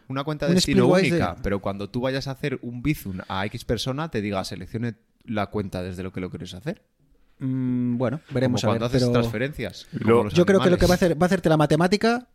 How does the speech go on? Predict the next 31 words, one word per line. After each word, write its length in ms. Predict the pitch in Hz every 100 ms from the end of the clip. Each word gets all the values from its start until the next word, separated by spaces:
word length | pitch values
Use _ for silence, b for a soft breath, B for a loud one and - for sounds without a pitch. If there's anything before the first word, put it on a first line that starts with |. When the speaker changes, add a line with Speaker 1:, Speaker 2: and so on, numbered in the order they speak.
| - -
Speaker 2:
la 160 | 147
matemática 500 | 143 143 156 175 185
tipo 220 | 175 165
Splitwise, 580 | 151 - 175 202 208 - -
Speaker 3:
Sí. 100 | 95
Speaker 2:
y 100 | 127
luego 240 | 143 156
vas 160 | 147 143
a 40 |
hacer 160 | - 143
el 160 | 139
Bizum, 280 | 151 160 165
Speaker 3:
No, 160 | 156 120
Speaker 2:
vas 60 |
a 40 | 131
Speaker 3:
hará 80 | 117
el 40 | 123
Speaker 2:
hacer 40 |
el 40 | 135
Speaker 3:
Bizum 100 | 135 -
Speaker 2:
mismo 140 | 175
Bizum 100 | 180
que 60 | 202
haces 180 | 175 170
Speaker 3:
automáticamente. 40 |
Speaker 2:
hoy 40 | 156
en 40 |
día, 180 | 156 180
pero 280 | 151 113 _ _ _ _ _
Speaker 3:
Sí. 40 | 127
Speaker 2:
exacto, 360 | 131 110 98